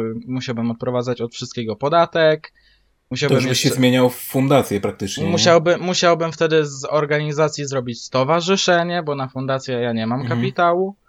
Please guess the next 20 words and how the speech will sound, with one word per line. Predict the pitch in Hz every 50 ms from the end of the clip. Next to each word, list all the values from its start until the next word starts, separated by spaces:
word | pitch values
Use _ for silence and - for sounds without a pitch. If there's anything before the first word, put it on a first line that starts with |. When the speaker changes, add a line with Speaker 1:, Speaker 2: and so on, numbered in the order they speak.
| _ _ _ _ _ _ -
Speaker 2:
No | 117 117
tak, | 110 107 92 127
Speaker 1:
I, | 135 139
Speaker 2:
tak. | 123 - 131
Speaker 1:
i | 147 151
raczej | 156 160 147 147 156 151 143
bym | 131 143 131 135
pewnie | 127 135 123 120 117 107
nie | 104 104 127 151 170
miał, | 190 202 220 240 247 349 285 254 _ _ _ _ _ _ _ -
e, | 120 139 139 135 131 139 139 139 139 139 139 135 135 135 135 135
bo | 131 135 139
musiałbym | 135 147 147 - 156 143 139 139
wtedy | 131 - 143 139 143
wsadzić | 139 - 139 139 135 127
jakieś | 131 - 127 120
sto, | - - - 147 143 139 135 127 - - - 113 120 120
sto | - - 143
pięćdziesiąt | 127 147 131 135 131 - 127 131 127
tysięcy, | 131 127 - 131 120 110 - - 101 95